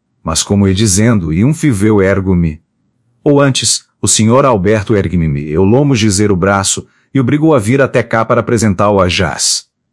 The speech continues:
Um vocês dizules quem é, et cetera, conto que tique amigo da casa, e não deixo-no visitar algumas vezes. E John? E solteiro, senhor Ernesto, Muirin. Solteiro, minha senhora?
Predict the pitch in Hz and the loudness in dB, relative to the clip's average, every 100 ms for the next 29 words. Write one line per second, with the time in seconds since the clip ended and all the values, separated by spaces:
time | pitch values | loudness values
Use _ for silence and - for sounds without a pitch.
0 | _ - 113 90 85 - 120 95 110 104 | _ -4 -2 0 0 0 0 0 -2 -2
1 | 90 117 127 117 - 139 139 120 135 139 | 0 0 0 0 -2 0 2 2 2 -2
2 | _ _ _ _ 104 - 156 147 139 123 | _ _ _ _ -4 -2 0 0 -2 0
3 | 156 147 127 117 - 107 104 127 98 90 | -2 -2 -4 -4 0 2 2 2 0 0
4 | - 90 92 87 - _ _ 156 160 175 | 0 0 0 -4 -10 _ _ -2 0 2
5 | 123 139 120 113 110 113 117 120 113 104 | 2 0 0 0 0 0 0 0 0 2
6 | 117 101 90 73 - - - _ _ _ | 0 0 -2 -2 -4 -6 -6 _ _ _
7 | - 139 131 123 113 82 _ _ _ _ | 0 2 2 2 0 -2 _ _ _ _
8 | _ _ _ _ _ _ _ _ _ _ | _ _ _ _ _ _ _ _ _ _
9 | _ _ - 165 - 180 147 143 156 110 | _ _ -6 -4 0 -2 0 0 0 0
10 | 80 113 123 127 101 110 127 - 165 _ | -2 0 2 2 2 0 0 -4 -14 _
11 | 147 147 156 117 180 - _ _ _ _ | -2 0 2 0 -2 -6 _ _ _ _
12 | _ _ _ - 113 143 147 120 110 - | _ _ _ -2 0 0 0 2 0 0
13 | 104 110 131 95 | 2 2 0 -2